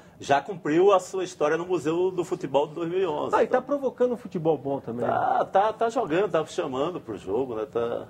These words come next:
Speaker 2: Mesmo assim, você é Corinthians, no elenco.
Speaker 1: É, acho que o Corinthians tem mais resistência pra se segurar até o fim.
Speaker 2: Uhum.
Speaker 1: Contando com a fragilidade dos homens, que eu amo a fragilidade dos homens. Então, acho que o, os homens cariocas tendem mais a uma certa fragilidade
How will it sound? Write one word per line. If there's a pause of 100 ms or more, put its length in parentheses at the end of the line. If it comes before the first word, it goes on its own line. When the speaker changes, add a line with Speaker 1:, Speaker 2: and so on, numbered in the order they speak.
(120)
Speaker 2:
Mesmo
assim,
você
é
Corinthians, (460)
no
elenco.
Speaker 1:
É,
acho
que
o
Corinthians
tem
mais
resistência
pra
se
segurar
até
o
fim.
Speaker 2:
Uhum. (580)
Speaker 1:
Contando
com
a
fragilidade
dos
homens, (160)
que
eu
amo
a
fragilidade
dos
homens. (380)
Então,
acho
que
o, (140)
os
homens
cariocas (160)
tendem
mais
a
uma
certa
fragilidade